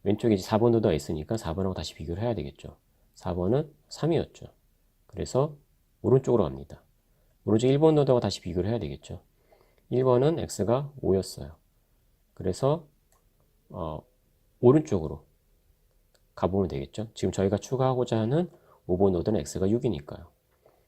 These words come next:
자, 이제 팔 번하고 비교를 하는데 팔 번은 X값이 칠이죠.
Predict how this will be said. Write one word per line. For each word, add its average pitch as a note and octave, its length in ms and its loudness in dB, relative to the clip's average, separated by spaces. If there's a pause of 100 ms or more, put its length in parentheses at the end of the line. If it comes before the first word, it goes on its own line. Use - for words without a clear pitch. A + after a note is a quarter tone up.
(640)
자, - 220 -4
이제 F#3 120 -2
팔 E3 180 4
번하고 E3+ 280 6
비교를 G#2 260 4
하는데 E2+ 460 -4 (460)
팔 E3+ 180 4
번은 D#3 500 6 (440)
X값이 G#2+ 580 -4
칠이죠. A2 580 -4